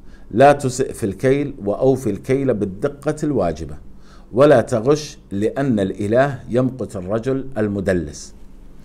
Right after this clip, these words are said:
ونفس المعنى نجده في بداية الإصحاح الحادي عشر من سفر الأمثال: "موازين غش مك-، مكرهة الرب، والوزن الصحيح رضاه."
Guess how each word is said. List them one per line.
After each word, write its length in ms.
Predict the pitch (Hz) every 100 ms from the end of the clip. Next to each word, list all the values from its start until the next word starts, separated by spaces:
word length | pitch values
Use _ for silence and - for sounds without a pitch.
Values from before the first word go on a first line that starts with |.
| - - - -
ونفس 340 | 127 170 -
المعنى 400 | 117 120 139 120
نجده 460 | 107 104 139 135 127
في 180 | 113 98
بداية 380 | 107 127 131 127
الإصحاح 520 | 98 104 - 123 -
الحادي 400 | 98 117 139 110
عشر 280 | 113 127 120
من 160 | 107
سفر 280 | 90 110 123
الأمثال: 580 | 131 127 139 139 123 - - - - -
"موازين 600 | 101 110 110 104 123 147
غش 380 | 110 104 143 -
مك-، 480 | 143 117 113 - 120 -
مكرهة 480 | 110 110 117 113 113
الرب، 340 | 117 98 90 - - - - - -
والوزن 440 | 98 98 135 139
الصحيح 600 | 110 - 101 131 143 139
رضاه." 300 | 120 95 85